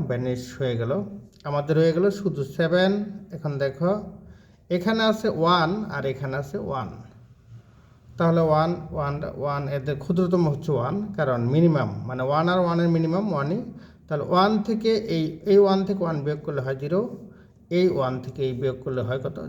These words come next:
জিরো। তাহলে আমরা এরকম পেয়ে যাচ্ছি। লক্ষ্য করো, আমাদের সব ক-, সমস্ত সরবরাহ এবং চাহিদা শেষ হয়েছে। সুতরাং প্রাথমিক যে, আহ,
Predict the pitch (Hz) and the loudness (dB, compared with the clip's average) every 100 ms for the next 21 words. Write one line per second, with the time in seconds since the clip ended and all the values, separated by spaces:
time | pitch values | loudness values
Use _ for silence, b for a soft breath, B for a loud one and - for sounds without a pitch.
0 | 135 123 - - - _ 147 139 143 175 | -6 -6 -8 -16 -20 _ -8 -6 -6 -8
1 | - 190 160 156 151 160 160 160 - 254 | -8 -4 -2 0 0 0 0 -2 -6 -6
2 | - B B B B 147 135 160 147 131 | -8 B B B B -4 -2 0 0 0
3 | 120 123 127 - 147 147 165 156 - - | 0 -2 -2 0 -2 0 0 0 -4 -2
4 | 175 180 170 - 170 170 233 - - - | 2 4 2 2 4 4 0 -8 -16 -20
5 | - B B B - 160 156 156 139 151 | -20 B B B -2 2 4 2 2 0
6 | 135 127 120 139 135 139 214 - - 151 | 0 -2 -4 -2 -2 0 -2 0 0 2
7 | - 190 185 247 262 - - - B B | 4 4 4 0 -2 -8 -16 -20 B B
8 | B - - 143 135 190 185 - 185 185 | B -6 -4 0 0 -2 -6 0 0 2
9 | 196 196 - - 165 240 - - - - | 2 2 2 0 0 0 -4 -12 -18 -20
10 | _ _ _ _ b b b b b _ | _ _ _ _ b b b b b _
11 | _ 135 120 113 104 | _ -4 0 0 0